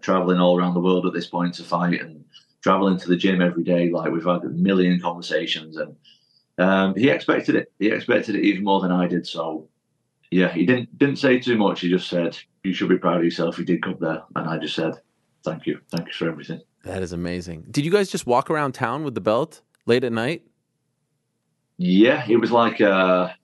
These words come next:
Speaker 1: it, it was late though. It was probably, like, four or five A M. It wa-, I mean, New York's always busy,
Speaker 2: Sure.
Speaker 1: especially Times Square. But, um, around about that time, most people were either extremely drunk or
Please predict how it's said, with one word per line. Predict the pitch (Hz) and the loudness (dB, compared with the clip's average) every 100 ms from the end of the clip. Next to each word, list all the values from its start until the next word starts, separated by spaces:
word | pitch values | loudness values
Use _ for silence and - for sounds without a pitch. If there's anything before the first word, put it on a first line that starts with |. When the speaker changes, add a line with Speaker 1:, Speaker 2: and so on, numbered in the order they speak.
| _ _ - | _ _ -2
Speaker 1:
it, | 90 98 | 0 2
it | |
was | 107 95 | 2 4
late | 107 117 110 | 6 4 4
though. | 87 85 | 2 2
It | 92 | -2
was | 92 | -2
probably, | - 107 98 | 0 0 2
like, | 90 87 87 | 2 2 0
four | - 92 | 0 0
or | 90 | 0
five | 87 85 | -2 -2
A | 82 | -2
M. | 82 82 | -4 -2
It | 87 | 0
wa-, | 92 101 - - - - | 2 0 -4 -16 -12 -2
I | 107 | 0
mean, | 123 120 | 0 2
New | 135 | 4
York's | 143 131 113 123 | 6 6 4 4
always | 117 107 90 | 6 4 2
busy, | 92 87 85 - | 0 0 -4 -6
Speaker 2:
Sure. | - 113 98 | 0 2 2
Speaker 1:
especially | 110 101 98 | 2 0 0
Times | 101 92 87 | 2 2 0
Square. | - 92 - - | 0 0 0 -6
But, | 82 - _ _ | -6 -6 _ _
um, | 87 87 85 82 82 - - - - - - - _ - | 0 2 2 -2 -8 -14 -18 -18 -18 -18 -20 -20 _ 0
around | 92 104 98 | 4 4 4
about | 92 | 4
that | 95 90 - | 2 0 0
time, | 90 87 | 0 0
most | 90 92 - | 0 0 0
people | 87 90 | -2 2
were | 87 | 2
either | 87 85 85 | 2 2 -2
extremely | - 98 90 87 | -2 0 0 0
drunk | 90 85 87 | -2 -2 -2
or | 82 80 78 | -2 -2 -4